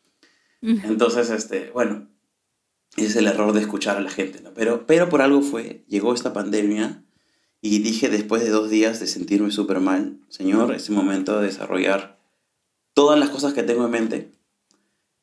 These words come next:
Speaker 2: Y empecé. Am, con Inés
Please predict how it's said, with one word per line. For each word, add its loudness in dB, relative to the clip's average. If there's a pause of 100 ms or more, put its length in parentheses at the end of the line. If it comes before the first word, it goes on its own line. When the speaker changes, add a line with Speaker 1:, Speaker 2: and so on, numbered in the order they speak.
(160)
Speaker 2:
Y 4
empecé. -2 (680)
Am, -4
con 2
Inés 0